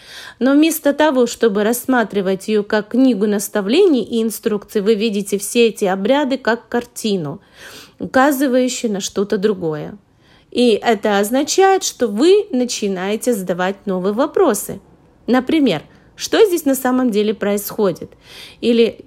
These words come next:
чему Бог на самом деле здесь учит? Теперь разрешите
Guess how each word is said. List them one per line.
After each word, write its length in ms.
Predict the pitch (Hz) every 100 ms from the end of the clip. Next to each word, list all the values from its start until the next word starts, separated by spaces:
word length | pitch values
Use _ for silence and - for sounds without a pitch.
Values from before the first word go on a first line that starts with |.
| - _
чему 480 | - - 302 294 226
Бог 360 | 180 277 453 233
на 100 | 208
самом 400 | - 262 233 202
деле 280 | 233 240
здесь 300 | 202 190 233 -
учит? 420 | 269 226 - 123 _ _ _ _ _ _ _ _ _ _ _ _ -
Теперь 440 | 311 320 208 180 - - - -
разрешите 920 | 262 240 254 254 285 359 - 381